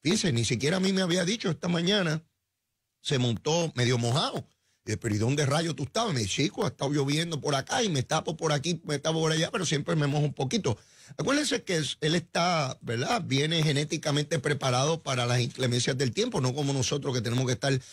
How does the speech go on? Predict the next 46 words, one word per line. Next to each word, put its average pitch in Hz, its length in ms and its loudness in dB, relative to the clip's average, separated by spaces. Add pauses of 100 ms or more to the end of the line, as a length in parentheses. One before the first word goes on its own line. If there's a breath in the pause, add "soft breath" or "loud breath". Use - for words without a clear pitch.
(220 loud breath)
aguareciéndonos, 247 1000 0
como 233 180 0
decían 220 260 -2
allá 277 380 0
en 262 80 -4
el 262 80 -2
barrio, 285 240 0
aguareciéndonos. 240 840 -2
No, 190 120 0
no, 233 200 -2
él - 120 -2
allá 220 200 0
en 226 80 -2
el 208 140 0
palo 226 320 -2
resuelve 214 440 -2
como, 170 260 -4
como 143 200 0
mejor 147 300 0
pueda. 202 320 0 (380 loud breath)
Pero 185 240 0
pendiente, 208 480 -2
el 185 80 -2
monito 202 400 -2
a - 20 4
las 170 160 0
siete 208 240 -2
viene 202 220 -2
con 165 120 -4
una 180 160 0
descarga, 175 640 0
este, 120 300 -2
tremenda. 135 720 2
Y 120 60 2
ya 131 100 2
ustedes 220 300 -2
saben 226 260 0
cómo 214 240 -4
él 190 120 0
hace 208 220 -2
lo 202 120 -2
que 196 100 -2
le 196 80 0
da 202 140 0
la 208 100 -2
gana. 202 320 -2